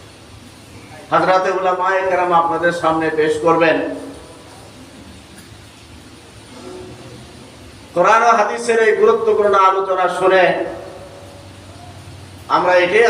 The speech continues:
আশা করব, আপনাদের কাছ থেকে কোরআন ও হাদিসের আলোচনা উলামায়ে কেরামের জবান থেকে শুনবেন এবং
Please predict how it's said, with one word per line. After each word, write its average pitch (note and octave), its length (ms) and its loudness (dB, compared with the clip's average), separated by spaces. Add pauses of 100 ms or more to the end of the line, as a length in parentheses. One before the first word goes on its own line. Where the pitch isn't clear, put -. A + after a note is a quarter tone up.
আশা G#3 260 -4
করব, F#3+ 160 -4 (120)
আপনাদের F3 320 0 (100)
কাছ E3 140 2 (140)
থেকে F3 240 0 (1300)
কোরআন F3 360 2
ও - 80 0
হাদিসের E3+ 480 -2
আলোচনা E3+ 340 0 (100)
উলামায়ে E3 440 2
কেরামের D#3+ 420 0 (100)
জবান D#3 240 2 (100)
থেকে D#3 160 -2 (120)
শুনবেন D3 360 0 (1700)
এবং - 160 4